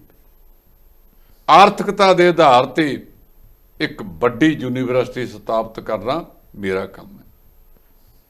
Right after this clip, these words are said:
ਇਹ ਚੀਜ਼ਾਂ ਤਾਂ ਇਹਨਾਂ ਦੇ ਆਉਂਦੀਆਂ ਨਹੀਂ।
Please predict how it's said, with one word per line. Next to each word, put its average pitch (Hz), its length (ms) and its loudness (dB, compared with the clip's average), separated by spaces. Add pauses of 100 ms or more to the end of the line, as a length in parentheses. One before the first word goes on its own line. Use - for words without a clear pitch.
(1300)
ਇਹ 139 120 -6
ਚੀਜ਼ਾਂ 127 300 -4
ਤਾਂ 127 100 -4
ਇਹਨਾਂ 131 160 -4
ਦੇ 123 80 -6
ਆਉਂਦੀਆਂ 110 360 -8
ਨਹੀਂ। 127 160 -14